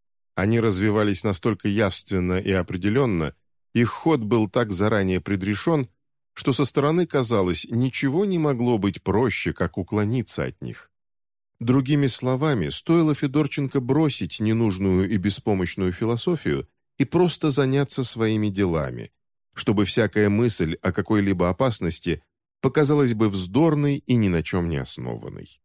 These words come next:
Но в развитии этой душевной катастрофы было нечто, похожее на направление динамитного взрыва, направление наибольшего сопротивления. Я почти не встречал его в последние дни его жизни.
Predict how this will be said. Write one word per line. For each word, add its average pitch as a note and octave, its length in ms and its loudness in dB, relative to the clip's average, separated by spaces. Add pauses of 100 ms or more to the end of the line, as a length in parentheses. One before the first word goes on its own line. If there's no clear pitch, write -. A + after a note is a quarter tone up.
(720)
Но C3+ 120 6
в C3 60 4
развитии F3 500 2
этой D#3+ 280 2
душевной C3+ 520 2
катастрофы C#3 600 0
было A2+ 280 2
нечто, G#2 580 -2 (300)
похожее D3+ 580 2
на C3+ 120 2
направление C3+ 640 2
динамитного C3+ 680 2
взрыва, G#2+ 480 0 (340)
направление G#2 720 2
наибольшего G2 720 0
сопротивления. E2+ 960 -4 (1120)
Я C#3+ 140 2
почти - 340 0
не D3 100 4
встречал C#3 460 0
его E2 200 0
в - 80 -12
последние F2+ 540 0
дни G2 240 0
его E2+ 220 0
жизни. C2+ 420 -8